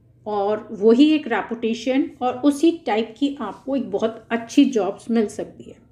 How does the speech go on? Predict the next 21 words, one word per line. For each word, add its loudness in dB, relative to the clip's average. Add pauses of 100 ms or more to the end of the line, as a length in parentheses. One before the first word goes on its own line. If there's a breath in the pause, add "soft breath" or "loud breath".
(580 soft breath)
तो 6
डॉक्टर 2
बनने, 4
केवल 0
एमबीबीएस 0
डॉक्टर 0
बनने -4
का -2
सपना -4
कभी -4
भी 6
मत 6
देखिए। 2
आपके -4
पास -4
बहुत -2
सारी 2
फील्ड -4
हैं 2
आपके -6
अपने -2